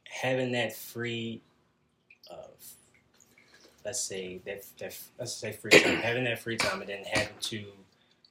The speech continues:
um, decide between whether I wanna continue to have that, that individual, I guess, opportunity to be on, on my own, or listen to what the, you know, the cop that's, that I was raised by, um,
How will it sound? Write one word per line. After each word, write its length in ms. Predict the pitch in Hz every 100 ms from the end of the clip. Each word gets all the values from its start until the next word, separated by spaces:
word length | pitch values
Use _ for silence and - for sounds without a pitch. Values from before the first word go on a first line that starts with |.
| _ _
um, 260 | 95 95 95
decide 560 | 92 - 113 107 104 95
between 380 | - - 104
whether 160 | 107 107
I 40 |
wanna 200 | 104 107
continue 500 | - 104 - 131 131 131
to 120 | 127
have 300 | 120 123 120
that, 300 | 120 117 - _ _ -
that 180 | 110 107
individual, 840 | 117 113 117 110 110 110 107 104 - _ _ 98
I 80 |
guess, 280 | 98 104 -
opportunity 540 | 110 107 - 113 113 110
to 120 | -
be 200 | - 110
on, 200 | 104 104 -
on 80 | 110
my 220 | 202 208
own, 300 | 220 123 123 - - - -
or 480 | 101 98 98 95 98 - - -
listen 340 | 110 110 104
to 400 | - 107 101 98 - 98
what 300 | 101 98 -
the, 240 | 92 92 98
you 80 | 95
know, 80 |
the 80 | 90
cop 340 | 95 117 - -
that's, 280 | 95 - -
that 100 | - 90
I 140 | 90 87
was 160 | - 98
raised 360 | 98 92 90
by, 300 | 92 87 87 - _ - - -
um, 300 | 87 87